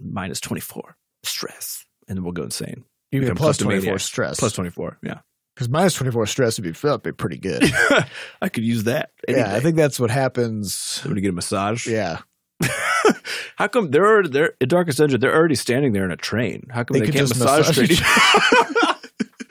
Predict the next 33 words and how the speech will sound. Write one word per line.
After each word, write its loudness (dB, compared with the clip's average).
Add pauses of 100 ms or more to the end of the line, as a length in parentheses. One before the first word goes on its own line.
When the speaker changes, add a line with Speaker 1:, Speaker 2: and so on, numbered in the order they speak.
(960)
Speaker 2:
That 4
would 6
mean, 6
though, 4
that 0
the -4
person 2
in 0
the 2
back 0 (280)
would 2
always 4
be -2
the 0
most 0
stressed. 0
And 0
the 2
thing 4
Speaker 1:
That's 6
Speaker 2:
is 4
Speaker 1:
why 4
it's 0
a -6
tactical -4
decision, 0
you -6
know? -8
Speaker 2:
a 0
tactical 0
massage 0
Speaker 1:
Mm-hmm. -4 (220)
Speaker 2:
train. -8